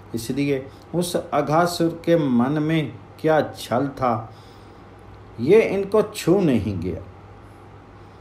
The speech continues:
इन्हें तो दिखा कि ये वृंदावन की शोभा है। देखी अघासुर रूप मान्यो ब्रज शोभा मन हूँ, अजहर तुंग करूप महा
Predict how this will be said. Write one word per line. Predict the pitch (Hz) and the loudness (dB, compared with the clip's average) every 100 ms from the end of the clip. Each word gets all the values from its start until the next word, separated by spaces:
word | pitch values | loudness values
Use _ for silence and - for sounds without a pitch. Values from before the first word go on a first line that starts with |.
| - - 175 | -20 -6 0
इन्हें | 233 | 2
तो | 226 202 | 2 2
दिखा | 131 165 - 185 123 - - - - - - - | 2 -2 2 2 2 -2 -10 -20 -20 -20 -20 -2
कि | 165 | 0
ये | 160 170 | 4 4
वृंदावन | 156 127 151 165 170 147 131 120 | 2 0 0 2 4 4 2 0
की | 139 170 | 0 0
शोभा | - - 107 92 85 | -2 -2 -2 0 -2
है। | 82 87 85 - - - - - - - - - - | -2 -8 -12 -18 -20 -20 -20 -20 -20 -20 -20 -18 -8
देखी | 117 196 247 - 254 - | 4 4 4 0 -2 0
अघासुर | 180 165 190 214 - 208 | 0 4 4 4 2 2
रूप | 170 151 170 202 196 | 2 2 2 2 2
मान्यो | 180 151 139 147 170 214 214 | 2 2 2 2 0 0 -2
ब्रज | 139 160 185 190 | 0 2 4 2
शोभा | - - 143 127 151 185 | 0 -2 -2 2 4 4
मन | 175 143 | 4 0
हूँ, | 123 131 175 180 120 - - - - - | 0 0 0 -2 -4 -12 -20 -20 -20 -8
अजहर | - 156 147 151 190 214 147 | -2 0 0 2 2 4 2
तुंग | - - 185 214 208 185 | -2 -6 -4 -2 0 0
करूप | 175 - 156 151 175 165 | 0 2 2 4 2 0
महा | 147 127 143 220 170 | 0 0 2 2 0